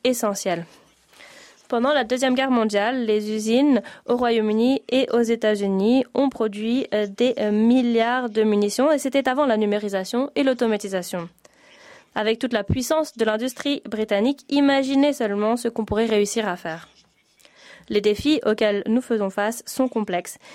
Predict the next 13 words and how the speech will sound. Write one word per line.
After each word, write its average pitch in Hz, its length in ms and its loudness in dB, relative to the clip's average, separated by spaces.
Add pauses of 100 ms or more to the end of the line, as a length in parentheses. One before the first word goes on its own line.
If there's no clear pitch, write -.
(140)
mais 247 180 2
ensemble, 240 480 -2 (340)
à 269 120 0
l'otan, 202 440 -2 (340)
il 240 140 4
n'y 240 80 4
a 233 80 -2
rien 269 320 0
que 240 100 -2
nous 226 120 4
ne 226 60 2
puissions 220 380 -4
faire. 175 360 -8